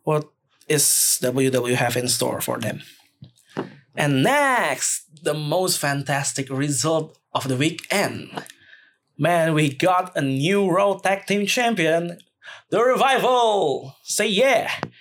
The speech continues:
Akhirnya, seperti yang gue bilang di podcast minggu lalu, The Revival harus menjadi juara tag team saat ini juga. They deserve it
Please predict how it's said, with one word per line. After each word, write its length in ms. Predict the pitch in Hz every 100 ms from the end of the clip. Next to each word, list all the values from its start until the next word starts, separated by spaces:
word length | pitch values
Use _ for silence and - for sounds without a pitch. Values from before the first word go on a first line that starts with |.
| - - - - - - - - _ _ - _ _ _ _
Akhirnya, 440 | 202 - 220 233 214 - - - - -
seperti 480 | - 160 170 - 175
yang 80 |
gue 140 | 170 165
bilang 320 | 165 180 160
di 160 | 156 156
podcast 480 | 156 151 160 156 170
minggu 220 | 165 156
lalu, 400 | 156 156 156 - - - - - - _ _ - -
The 240 | 147 165 165
Revival 720 | 160 160 165 156 147 - - -
harus 680 | 156 180 190 180 - - -
menjadi 400 | 147 143 135 135
juara 320 | 127 123 123
tag 240 | 123 127
team 280 | - 117 - -
saat 400 | - 131 147 156
ini 200 | 143 131
juga. 440 | 123 120 120 120 - _
They 240 | 139 131 131
deserve 340 | 131 131 127 98
it 180 | 92